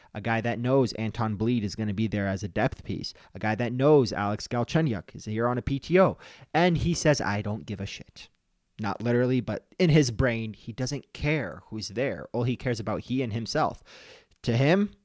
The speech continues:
the Avalanche gotta release a guy from a P T O or put a good forward on a, on a, on waivers because Sampo Ranta was so damn good, he's in the lineup.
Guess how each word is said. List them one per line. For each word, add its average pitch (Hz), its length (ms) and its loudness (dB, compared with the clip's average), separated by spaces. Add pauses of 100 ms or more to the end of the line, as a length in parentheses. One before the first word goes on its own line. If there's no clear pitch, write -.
(140)
the 110 200 -2
Avalanche 131 560 -2
gotta 110 240 -4
release 104 360 -4
a 135 40 -4
guy 135 200 4
from 120 160 -6
a 110 60 -4
P - 160 -4
T 120 240 -4
O 92 220 -8
or 92 200 -10
put 135 220 -2
a 135 60 0
good 120 180 -2
forward 127 320 -4
on 104 140 -4
a, 98 80 -10 (200)
on 101 200 -8
a, 95 280 -10 (120)
on 101 180 -6
waivers 131 520 0
because 104 600 -6 (160)
Sampo 151 380 0
Ranta 147 360 0
was 101 120 -4
so 127 240 0
damn 120 240 0
good, 107 180 -4
he's 92 220 -8
in 95 100 -6
the 92 80 -6
lineup. 87 360 -10